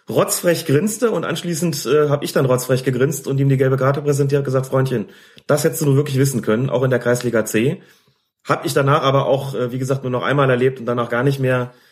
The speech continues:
Passiert heute, glaub ich, in aller Regel nicht mehr, dass Verteidiger das glauben, aber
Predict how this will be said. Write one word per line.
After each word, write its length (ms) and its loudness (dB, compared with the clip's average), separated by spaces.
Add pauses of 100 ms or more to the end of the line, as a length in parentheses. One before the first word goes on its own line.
(160)
Passiert 400 0
heute, 240 2
glaub 160 4
ich, 80 0
in 60 -4
aller 200 0
Regel 180 0
nicht 200 -4
mehr, 120 0
dass 340 -2
Verteidiger 460 0
das 200 -2
glauben, 260 0
aber 380 -4